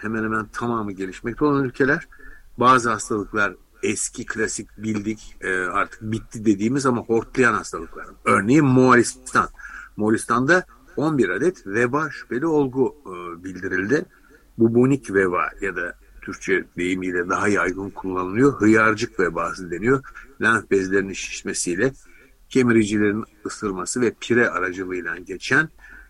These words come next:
Yersinya ismi verilen bir, e, bulan kişinin ismiyle anılıyor. Yersinya pestis. Bir ve-, e, veba enfeksiyonu, yani bu vebayı artık unutmuştuk biz, e, ya da olmaması, e, gerektiğini düşünüyoruz yirmi birinci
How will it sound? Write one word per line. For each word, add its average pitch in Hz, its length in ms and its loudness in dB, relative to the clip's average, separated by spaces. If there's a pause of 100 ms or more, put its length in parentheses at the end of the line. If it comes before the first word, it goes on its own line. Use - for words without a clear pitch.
(140)
Yersinya 107 640 2
ismi 87 320 -6
verilen 95 540 -4
bir, 98 300 -4
e, 50 680 -8
bulan 82 240 -8
kişinin - 360 -14
ismiyle 87 340 -6
anılıyor. 85 280 0
Yersinya 92 540 2
pestis. - 540 -2 (600)
Bir 139 200 6
ve-, 139 200 6 (100)
e, 101 220 2
veba 110 440 2 (120)
enfeksiyonu, 98 640 -4 (100)
yani 98 320 -4
bu 101 200 -6
vebayı 104 460 0
artık 98 320 -6
unutmuştuk 123 640 -6
biz, - 280 -12
e, - 40 -6 (520)
ya 85 80 -8
da - 160 -10
olmaması, 92 800 -2 (200)
e, 139 40 0 (300)
gerektiğini 85 640 -6
düşünüyoruz 90 500 -4
yirmi 92 340 -4
birinci 92 200 -6